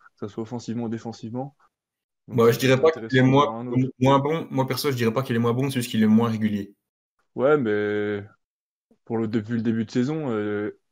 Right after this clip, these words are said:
Speaker 1: Lopi, euh, Lopi Weisbeck, ça,
Speaker 2: Oui,
Speaker 1: c'est
Speaker 2: bien
Speaker 1: quand
Speaker 2: sûr.
Speaker 1: même plus que correct et plutôt régulier. Donc, si tu veux, Thioune, à chaque fois, par la force des choses, euh, il a été, euh, il a été moins bon, tu vois, même par rapport à, au, à un mec comme Ndiaye. Euh,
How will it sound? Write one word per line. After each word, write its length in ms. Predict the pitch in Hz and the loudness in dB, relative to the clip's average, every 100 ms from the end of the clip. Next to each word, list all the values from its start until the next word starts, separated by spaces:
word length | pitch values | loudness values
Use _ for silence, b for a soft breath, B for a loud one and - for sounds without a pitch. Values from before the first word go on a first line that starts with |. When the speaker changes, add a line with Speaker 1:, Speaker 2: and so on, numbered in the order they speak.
| - | -8
Speaker 1:
Lopi, 640 | 113 110 - 143 156 147 | -4 -6 -6 -6 -4 0
euh, 280 | 113 101 98 - _ _ _ _ _ | 0 -2 -6 -10 _ _ _ _ _
Lopi 440 | 104 104 98 120 113 | -12 -10 -8 -6 -2
Weisbeck, 480 | 113 107 139 147 | -2 -2 -2 -2
ça, 580 | - 104 98 98 95 98 95 | -4 -6 -4 -6 -8 -8 4
Speaker 2:
Oui, 140 | 117 | 6
Speaker 1:
c'est 20 | 107 | 6
Speaker 2:
bien 140 | 101 | 2
Speaker 1:
quand 60 | 107 | -2
Speaker 2:
sûr. 120 | 107 | -4
Speaker 1:
même 60 | 101 | -4
plus 220 | 127 117 | -8 -6
que 220 | - 131 120 | -2 0 -2
correct 580 | - 127 131 139 131 | 0 2 4 2 0
et 100 | 113 | -6
plutôt 320 | 98 127 123 123 | -6 -8 -6 -4
régulier. 520 | 117 120 147 151 113 | -4 -2 -2 -2 -2
Donc, 220 | 113 104 - | -6 -12 -12
si 140 | 107 107 | -14 -8
tu 140 | 135 | -2
veux, 100 | 143 | -2
Thioune, 240 | 139 143 131 | -2 -6 -6
à 140 | 107 | -6
chaque 220 | 98 110 | -8 -8
fois, 300 | - 139 123 | -4 -4 -4
par 140 | 110 101 | -6 -8
la 80 | |
force 180 | 104 104 | -10 -10
des 120 | 113 113 | -8 -6
choses, 280 | 151 147 | -4 -4
euh, 240 | 113 101 95 b b _ _ | -4 -6 -8 b b _ _
il 120 | 98 | -12
a 80 | 101 | -8
été, 280 | 101 95 120 113 | -8 -6 -6 -4
euh, 280 | 104 98 98 | -4 -6 -8
il 80 | 101 | -8
a 60 | 101 | -8
été 200 | 92 104 | -8 -10
moins 200 | 104 113 | -8 -6
bon, 200 | 156 117 | -6 -6
tu 120 | 131 | -6
vois, 80 | 123 | -6
même 140 | 101 | -6
par 120 | 104 | -8
rapport 260 | 98 - 101 | -10 -8 -8
à, 100 | 98 | -6
au, 360 | 98 98 87 - _ - | -6 -8 -8 -14 _ -16
à 80 | |
un 100 | 92 | -12
mec 180 | 95 98 | -12 -12
comme 180 | - 101 | -12 -12
Ndiaye. 420 | 104 117 135 143 - _ _ _ _ - | -8 -4 -4 -6 -12 _ _ _ _ -14
Euh, 880 | 90 85 85 80 82 80 80 78 | -12 -10 -12 -12 -14 -16 -16 -16